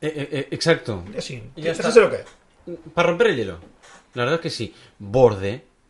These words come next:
Speaker 1: seca. Además yo, mu-, ah, "Muy buenos días", tal, no sé qué. "Eh, te lo pagaré con tarjeta si no te importa". Súper educado, tal.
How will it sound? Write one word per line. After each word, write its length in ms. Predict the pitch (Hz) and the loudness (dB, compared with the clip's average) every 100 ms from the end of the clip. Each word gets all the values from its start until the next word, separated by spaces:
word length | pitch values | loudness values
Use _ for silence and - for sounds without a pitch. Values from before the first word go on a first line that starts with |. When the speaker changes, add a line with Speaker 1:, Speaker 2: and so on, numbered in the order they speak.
| _ _ | _ _
Speaker 1:
seca. 680 | - - 143 110 - 95 101 _ _ _ _ - | -6 -2 -2 -2 -6 -12 -14 _ _ _ _ -6
Además 340 | 127 135 135 | -2 0 0
yo, 260 | 131 127 95 - - _ _ - | 0 -2 -2 -16 -20 _ _ -8
mu-, 180 | 127 - | -8 -2
ah, 1200 | 131 123 120 117 113 113 113 110 107 104 104 101 98 _ _ _ - | 0 2 2 0 -2 -2 -4 -4 -6 -6 -8 -10 -14 _ _ _ -8
"Muy 160 | 117 | -4
buenos 260 | 113 104 104 | -2 -2 -4
días", 640 | 131 131 127 127 123 - _ | -2 0 0 -2 -6 -20 _
tal, 320 | 123 127 123 | -4 -2 -2
no 40 | 113 | -4
sé 120 | 104 | -8
qué. 200 | 120 123 - - _ - | -6 -6 -8 -20 _ -10
"Eh, 360 | 131 120 117 120 - | -4 -2 -4 -6 -12
te 100 | - 131 | -6 -4
lo 80 | 127 | -2
pagaré 240 | 139 156 | -2 0
con 120 | 170 | -2
tarjeta 300 | 156 - 160 | -4 -4 -8
si 100 | 156 | -6
no 80 | 135 | -4
te 80 | 117 | -4
importa". 540 | 95 123 123 117 113 - _ _ _ _ _ | -2 -2 -2 -4 -6 -10 _ _ _ _ _
Súper 300 | - 104 85 | -16 -8 -8
educado, 500 | 80 87 - 113 110 | -8 -10 -6 -4 -4
tal. 340 | 110 113 117 | -4 -2 -2